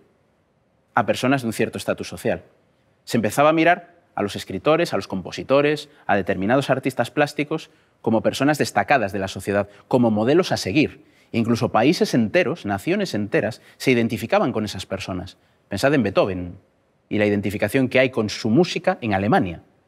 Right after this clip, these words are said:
que básicamente es un país musical por culpa de Beethoven y de Johann Sebastian Bach. Esa idea fue positiva en su momento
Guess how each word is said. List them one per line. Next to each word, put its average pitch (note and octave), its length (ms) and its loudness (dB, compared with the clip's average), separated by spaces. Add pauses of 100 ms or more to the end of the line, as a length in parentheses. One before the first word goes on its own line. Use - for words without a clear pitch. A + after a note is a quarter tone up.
(320)
que A2 100 0
básicamente C#3 420 2
es - 80 -4
un C3 100 2
país C3 300 2
musical D#3 540 0 (220)
por C3 180 4
culpa A#3+ 260 6
de G#2 100 2
Beethoven F#2+ 440 -2 (220)
y G2+ 80 2
de A2+ 160 4
Johann A2+ 160 0
Sebastian A2 320 0
Bach. - 220 0 (1000)
Esa G3 240 4
idea E3 280 6
fue A#2+ 160 -6
positiva G2+ 380 -6
en F#2+ 60 -6
su G2+ 120 -10
momento F2+ 380 -6